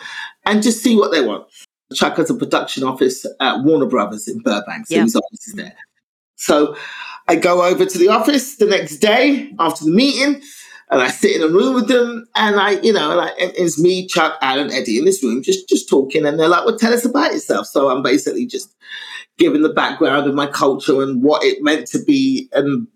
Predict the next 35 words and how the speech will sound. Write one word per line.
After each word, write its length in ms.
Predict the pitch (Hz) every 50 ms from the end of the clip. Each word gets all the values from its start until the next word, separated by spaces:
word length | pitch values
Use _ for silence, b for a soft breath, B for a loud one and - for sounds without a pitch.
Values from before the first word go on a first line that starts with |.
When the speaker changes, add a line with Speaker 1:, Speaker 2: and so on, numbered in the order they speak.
| - -
Speaker 1:
a 60 | 123 135
British 440 | 131 - 147 151 147 147 143 - -
person 400 | - 147 139 135 - 143 127 127
born 440 | 139 147 147 139 135 135 135 131 B B B B B B B B B B B
outside 440 | 147 147 143 135 - - - 131 131
of 100 | 127 110 135
Nigeria 680 | 131 127 131 127 - 147 139 135 131 139 139 131 120 95
and 100 | 117 127
how 240 | 117 131 127 135
I've 180 | 131 123 113 -
always 260 | 139 135 135 131 131 -
kind 240 | - - 139 120
of 60 | 123 113
straddled 420 | - - 147 131 123 120 120 110
those 220 | 120 117 113 -
lines, 320 | 147 135 120 117 110 113 117
not 220 | 139 151 131 - -
being 140 | 156 143
accepted 500 | 139 - - - 175 - - - 127 107
in 100 | 113 120
England, 460 | 151 185 214 208 208 214 214 214 214 214 B B B B B B _ _ _ - _ -
but 100 | 147 -
also 340 | - 330 302 - 185 156 147
not 220 | 156 156 - 127
being 160 | 160 156 147
accepted 400 | 135 123 - - - - - 143
by 120 | - 127 120
Nigerians. 680 | 127 131 123 131 120 - 208 208 208 196 196 175 156
And 120 | 165 151 147
I'm, 160 | 131 131 226 - B B B B -
and 100 | 160 160
it's 140 | 156 -
a 40 | 330
similar 460 | 302 - - 190 160 160 160 147 107 - -
experience 1000 | 143 120 - - - - - 165 156 143 139 139 143 143 143 - - - -